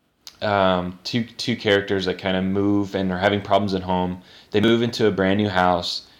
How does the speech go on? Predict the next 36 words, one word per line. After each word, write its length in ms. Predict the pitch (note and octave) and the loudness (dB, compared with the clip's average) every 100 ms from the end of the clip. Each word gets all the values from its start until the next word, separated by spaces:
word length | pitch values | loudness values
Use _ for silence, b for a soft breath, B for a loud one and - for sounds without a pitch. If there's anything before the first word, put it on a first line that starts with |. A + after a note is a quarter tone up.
| B B | B B
and, 760 | - F#2+ F#2+ F#2 F#2 F2+ F2+ E2+ - _ _ _ _ _ _ _ _ - - | -6 -2 0 0 0 -2 -6 -10 -16 _ _ _ _ _ _ _ _ -20 -12
uh, 600 | - A#2 A2 G2 E2+ - - - | -6 -2 0 0 -2 -4 -8 -2
I 40 | F#2+ | 2
wanna 260 | F#2 F2 | 2 0
say 400 | - - F#2+ F2 | 0 -2 -2 -2
about 240 | F2 E2+ E2+ | 0 0 0
it, 160 | - | -2
but 180 | F#2+ F#2 | -4 -6
someone 320 | - C#3 C#3+ | -2 0 0
starts 300 | C#3 C3 B2 | 0 -2 -2
coming 340 | - B2 A2+ G2 | -4 0 0 2
by 460 | F#2+ F#2+ F2+ E2 B B B - | 2 2 0 -2 B B B -4
and 280 | G2 F#2 | -2 0
leaving 340 | F#2+ G#2+ G#2 G2 | 0 0 0 -2
them 260 | F#2 F2 | -2 -4
gifts 360 | E2+ G2 F#2+ - | -4 -4 -4 -4
on 100 | F2+ | -6
their 100 | F2 | -6
front 380 | - G2 - - | -6 -6 -6 -10
step 480 | - F2+ F2 - - | -4 -2 -2 -6 -12
of 160 | D#2 F2+ | -8 -8
their 120 | - | -6
door, 340 | F2+ F2+ A#1 - B B - | -4 -2 -4 -8 B B -6
um, 220 | - F#2+ | -4 0
when 120 | F#2+ | 0
they 80 | F#2 | 2
move 260 | F#2 F2+ | 2 2
in, 300 | G2 F#2 E2+ - - | 2 0 -2 -8 -10
and 120 | F#2 | -4
you 60 | F#2 | -2
don't 240 | G2 G#2 | 0 -2
really 200 | A2 G#2+ | 0 0
know 180 | G#2 G2+ | 0 -2
who 220 | G#2 G2 | 0 0
it 120 | F#2 | 2
is. 500 | A2 A#2+ G2+ G2 - | 2 2 2 0 -2